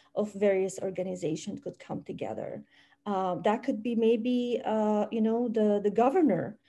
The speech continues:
could be the, the head of that and say, "What can we do?" If we're focusing only on, of course, on California, 'cause I'm not sure. Um, but obviously, because Goodwill is in California, so I'm thinking it's California.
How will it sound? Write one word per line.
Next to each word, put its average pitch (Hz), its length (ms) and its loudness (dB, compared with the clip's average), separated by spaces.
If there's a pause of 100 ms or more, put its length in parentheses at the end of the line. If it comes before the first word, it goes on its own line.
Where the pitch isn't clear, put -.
(220)
could 196 200 2
be 208 220 0
the, 185 340 2
the 202 80 -2
head 190 300 -2
of 175 200 -6
that - 440 -12
and 196 180 -2
say, 208 140 0
"What 220 220 0
can 220 180 2
we 214 140 2
do?" 214 160 2
If 208 200 -2
we're 254 140 -2
focusing 262 540 0
only 208 400 2 (340)
on, 202 180 0
of 185 200 -4
course, 214 320 2
on 214 100 -2
California, 196 840 -2 (100)
'cause - 120 -10
I'm 208 180 2
not 202 200 2
sure. - 440 -4 (400)
Um, 190 500 0 (120)
but 202 240 -4 (180)
obviously, 214 480 2
because 190 360 -6
Goodwill 190 400 4
is 190 240 -4
in 196 120 -6
California, 190 640 -4
so 190 180 -6
I'm 185 100 -6
thinking 208 460 -4
it's - 200 -8
California. - 600 -10